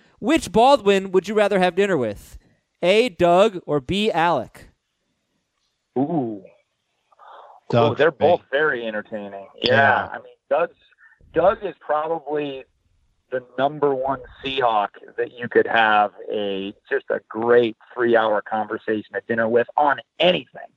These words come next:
Speaker 1: Oh, yeah?
Speaker 2: Absolutely anything.
Speaker 3: Mm-hmm.
Speaker 2: Yeah, I, I might lean Doug Baldwin. I think, I think Alec would be funny for about a half an hour, and then I might get bored.
Speaker 1: I don't know that I wanna go to dinner with a stranger for more than a half an hour. Like, I would go get a burger and, and say, say farewell. But that's a,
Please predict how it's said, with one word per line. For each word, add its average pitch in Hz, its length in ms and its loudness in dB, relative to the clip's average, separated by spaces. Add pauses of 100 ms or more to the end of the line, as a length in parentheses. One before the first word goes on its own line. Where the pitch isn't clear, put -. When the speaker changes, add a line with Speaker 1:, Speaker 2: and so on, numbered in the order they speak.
(140)
Speaker 1:
Oh, 165 160 4
yeah? 151 180 0
Speaker 2:
Absolutely 123 320 -8
anything. 117 420 -8 (380)
Speaker 3:
Mm-hmm. 101 360 -8
Speaker 2:
Yeah, 117 320 2
I, 117 240 -4
I 185 160 -4
might 165 280 -2
lean 180 280 -8
Doug 180 260 -2
Baldwin. 127 320 0
I 143 100 0
think, 196 260 -6
I 160 120 -2
think 233 160 -6 (100)
Alec 185 360 0
would 165 180 -4
be - 120 -20 (220)
funny 165 320 -6
for 151 100 2
about 139 280 4
a 117 120 0
half 139 220 2
an 139 100 -6
hour, 147 280 0
and 123 80 -8
then - 120 2
I 131 100 -2
might 135 220 -4
get 147 220 -2
bored. - 260 -4 (560)
Speaker 1:
I 208 120 2
don't 403 160 2
know 294 80 10
that 254 120 4
I 233 120 6
wanna 254 280 2
go 214 140 2
to 170 80 4
dinner 156 240 0
with 147 140 -2
a 147 60 -2
stranger 151 420 -2
for 139 120 -4
more 139 160 0
than 135 120 -2
a 127 40 -2
half 127 220 -2
an 123 80 -6
hour. 117 420 -4
Like, 160 200 -2
I 180 80 2
would 226 160 -2
go 202 120 2
get 190 140 2
a 175 60 2
burger 185 420 2
and, 160 220 -4
and 156 120 -2
say, 165 420 0
say 170 220 -2
farewell. 156 580 2
But 139 120 -4
that's 208 220 -2
a, 247 80 -4